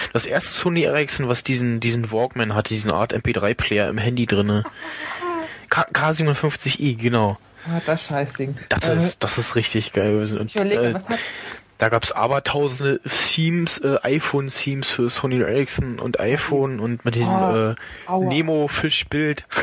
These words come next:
Speaker 1: <laughs>
Speaker 2: Aua. Also ich hatte, ähm, ich glaub, bis dahin hatte ich noch seit irgendwie, oh Gott, null fünf? Zweitausendvier, zweitausendfünf hatte ich irgendwie bis halt zum iPhone, also bis zweitausendneun,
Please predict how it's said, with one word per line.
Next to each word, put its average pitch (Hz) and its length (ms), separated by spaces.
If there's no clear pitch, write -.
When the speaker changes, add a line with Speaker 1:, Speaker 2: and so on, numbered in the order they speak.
Speaker 1:
<laughs> - 500
Speaker 2:
Aua. 165 600
Also 170 220
ich 170 160
hatte, 233 180
ähm, 180 460
ich - 80
glaub, 185 160
bis 180 180
dahin 185 300
hatte 208 140
ich 185 100
noch 185 180
seit 147 280
irgendwie, 170 440
oh - 100
Gott, 131 240
null 123 160
fünf? - 580
Zweitausendvier, 156 720
zweitausendfünf 156 720
hatte - 160
ich - 160
irgendwie 185 360
bis 220 300
halt 196 180
zum 180 220
iPhone, 151 600
also 151 180
bis - 340
zweitausendneun, 147 1120